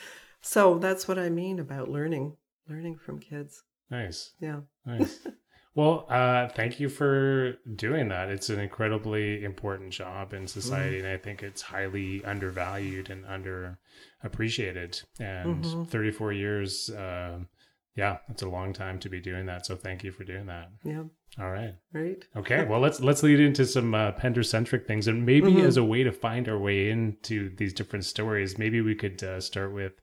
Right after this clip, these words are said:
Speaker 2: uh, how you met your current husband, Paul.
Speaker 1: All right. So Paul was living in the cabin, which is behind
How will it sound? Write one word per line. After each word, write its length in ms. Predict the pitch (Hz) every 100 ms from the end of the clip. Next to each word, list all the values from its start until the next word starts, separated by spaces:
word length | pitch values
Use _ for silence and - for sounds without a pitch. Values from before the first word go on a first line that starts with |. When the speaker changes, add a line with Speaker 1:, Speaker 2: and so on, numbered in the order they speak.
| _ _ _ _
Speaker 2:
uh, 260 | - 92 92
how 240 | - 107
you 160 | 104 101
met 340 | 101 98 104
your 160 | 101 98
current 320 | - 104 101
husband, 520 | - 110 107 117 113
Paul. 600 | - 135 185 113 78 80 _ _ _ _ _ _ _ _ - _ _ -
Speaker 1:
All 140 | 185
right. 360 | 180 127 131 -
So 220 | - 170
Paul 540 | 165 - 196 214 220
was 600 | 202 170 165 160 - -
living 680 | 156 156 160 156 151 147 147 147 - _ _
in 140 | 156 151
the 60 |
cabin, 560 | 143 143 139 135 131 135
which 280 | 131 - 135
is 120 | 135
behind 560 | 127 123 135 131 127